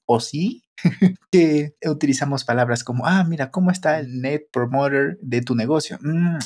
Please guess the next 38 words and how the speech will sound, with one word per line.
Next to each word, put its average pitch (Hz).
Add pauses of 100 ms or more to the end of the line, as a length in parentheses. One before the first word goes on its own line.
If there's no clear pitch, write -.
(160)
yo 147
creo 151
que 151
necesita 127 (120)
generar 131
una 139
mayor 127
etapa 123
de 117
awareness 131 (200)
para 123
tener 123
<laughs> 165
un, 156
un 139
mayor 131
engagement 139 (380)
y 135
tener, 123
eh, -
bien 139
targeteado 123
tu, 110 (160)
a 120
tu 127
buyer 127
persona, 151 (220)
dependiendo 131
del 113
budget 123
que 113
tengas." 143 (360)
<laughs> 320
Qué 262
cosa 202
más 139
loca, 113
¿no? 120